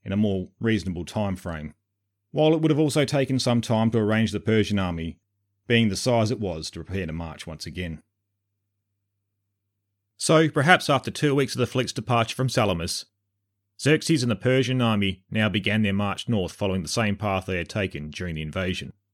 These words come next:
Mardonius and the forces he would command were also part of the march north. The close of the campaigning season was fast approaching,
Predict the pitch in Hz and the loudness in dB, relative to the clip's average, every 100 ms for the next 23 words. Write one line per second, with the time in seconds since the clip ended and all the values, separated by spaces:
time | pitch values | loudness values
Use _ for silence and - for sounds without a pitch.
0 | _ _ _ _ _ _ _ - 120 151 | _ _ _ _ _ _ _ -4 0 2
1 | 160 160 - 143 123 135 123 127 117 127 | 2 0 0 -2 0 2 2 0 0 0
2 | 120 120 107 98 95 92 _ _ 120 139 | 0 0 2 2 0 -4 _ _ 0 2
3 | 135 110 104 107 101 101 95 - 110 78 | 0 0 0 0 0 -2 -2 0 0 0
4 | - _ _ _ _ _ _ _ _ 120 | -6 _ _ _ _ _ _ _ _ -4
5 | 147 160 143 127 - 135 117 123 123 123 | 4 4 4 0 -2 -2 0 0 0 2
6 | 123 110 92 - 110 110 117 - 98 85 | 2 2 -2 -2 0 0 -4 -2 -2 -2
7 | 92 87 | -4 -4